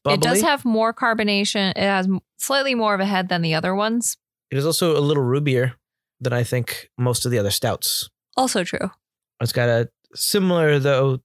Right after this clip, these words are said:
Speaker 2: to the other Imperial Stout, a darker head, which I think
Speaker 1: Mm-hmm.
Speaker 2: is similar to anything that's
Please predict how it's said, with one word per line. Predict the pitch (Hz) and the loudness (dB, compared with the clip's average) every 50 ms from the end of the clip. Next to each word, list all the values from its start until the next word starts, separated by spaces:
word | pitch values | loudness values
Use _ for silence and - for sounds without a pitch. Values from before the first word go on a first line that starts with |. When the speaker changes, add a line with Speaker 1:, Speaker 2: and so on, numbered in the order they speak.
| - | -8
Speaker 2:
to | - - 139 135 127 123 | -4 -2 0 2 2 2
the | 123 120 123 123 | 2 2 2 2
other | 127 123 127 127 | 4 4 4 2
Imperial | 117 120 120 120 113 | 2 2 2 0 0
Stout, | - - 120 117 113 - | -2 -2 -2 -2 -2 -2
a | - 117 | -4 -2
darker | 110 120 110 110 - - 107 | -2 0 -2 -2 -4 -6 -8
head, | 101 - 117 120 123 143 156 - | -4 -2 -2 -2 -2 -4 -6 -6
which | - - | -4 -2
I | 120 117 | 0 2
think | - 95 - | 2 2 2
Speaker 1:
Mm-hmm. | - | 2
Speaker 2:
is | 104 - | 0 0
similar | - 127 120 117 110 107 | -2 -2 -2 -2 -2 -2
to | 104 - | -2 -2
anything | 104 107 113 107 110 110 107 | -2 -2 -2 -2 -2 -4 -2
that's | 104 98 - - | -4 -4 -6 -8